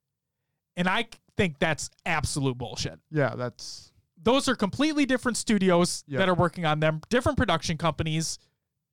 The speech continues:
Speaker 1: different everything.
Speaker 2: Yeah, that's dumb.
Speaker 1: And they've already said that the Showtime show is not focused on Master Chief. So there's no way in hell,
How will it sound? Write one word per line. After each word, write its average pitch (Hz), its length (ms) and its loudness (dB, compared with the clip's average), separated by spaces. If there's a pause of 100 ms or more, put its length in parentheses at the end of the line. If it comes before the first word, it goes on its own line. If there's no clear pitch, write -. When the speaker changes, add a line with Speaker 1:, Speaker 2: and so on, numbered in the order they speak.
Speaker 1:
different 277 360 2
everything. 143 440 0 (320)
Speaker 2:
Yeah, 123 180 -6
that's 120 140 -10
dumb. 104 280 -10 (360)
Speaker 1:
And 214 180 2
they've 226 140 4
already 302 220 4
said 247 300 0
that 226 100 -6
the - 80 2
Showtime 214 520 2
show 170 220 2
is 156 100 0
not 185 220 0
focused 190 360 0
on 156 100 0
Master 151 320 -2
Chief. - 260 -8 (1500)
So 208 440 2 (100)
there's 269 320 2
no 269 320 4
way 285 300 4
in 214 80 2
hell, 175 500 -2